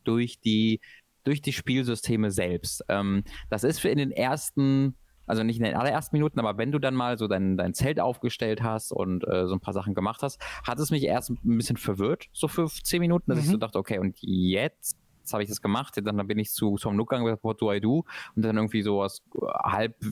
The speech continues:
Speaker 1: hell-, hilfreiches gesagt.
Speaker 2: <laughs>
Speaker 1: Und dann war ich so ein bisschen verloren und dann habe ich halt mal Lucy gefragt, "Was soll ich denn jetzt machen?" Dann hat die mir so ein, zwei, drei Sachen gesagt, wie ich machen kann. Und dann so, "Ah, okay." Und dann habe ich damit angefangen,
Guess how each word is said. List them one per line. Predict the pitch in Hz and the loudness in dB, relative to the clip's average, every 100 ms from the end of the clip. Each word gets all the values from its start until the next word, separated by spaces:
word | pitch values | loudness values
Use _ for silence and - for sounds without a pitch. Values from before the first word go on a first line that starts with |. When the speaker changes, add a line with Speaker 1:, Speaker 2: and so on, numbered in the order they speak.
| - | -2
Speaker 1:
hell-, | 110 127 | 0 0
hilfreiches | 120 127 127 - 123 123 127 | -2 -2 -4 -2 -4 -2 -4
gesagt. | - 123 123 143 - - - | -2 0 0 -2 -4 -6 -8
Speaker 2:
<laughs> | 208 | -4
Speaker 1:
Und | - | 0
dann | 233 | 0
war | 113 170 | 0 0
ich | |
so | 175 | 0
ein | 156 | 0
bisschen | 170 | 0
verloren | 170 143 110 131 190 | 0 2 2 2 2
und | 156 | 0
dann | |
habe | 139 135 | 0 0
ich | |
halt | 139 | 0
mal | 131 | 0
Lucy | 127 165 175 | 0 0 0
gefragt, | 160 156 147 - | -2 -2 -4 -6
"Was | 110 | -6
soll | - | -2
ich | 107 | 0
denn | 98 | -2
jetzt | - | 0
machen?" | 160 117 - - _ - | -2 -2 -6 -16 _ -6
Dann | 104 | -4
hat | 107 | 0
die | |
mir | 110 | 0
so | 104 | 0
ein, | 104 | 0
zwei, | - | -2
drei | 107 104 | 0 0
Sachen | 113 - 117 | 0 -2 -2
gesagt, | 107 117 156 135 | 0 0 0 -2
wie | |
ich | 110 | -2
machen | 101 95 | -2 -2
kann. | 123 165 175 | -4 -2 -2
Und | 117 | -2
dann | 110 | 0
so, | |
"Ah, | - 196 196 | 0 0 0
okay." | - 95 | -2 -6
Und | 98 98 | -2 -2
dann | 107 | 0
habe | 110 | -2
ich | - | -4
damit | 143 185 | -2 -2
angefangen, | 160 175 180 175 190 | -2 -2 -2 -4 -6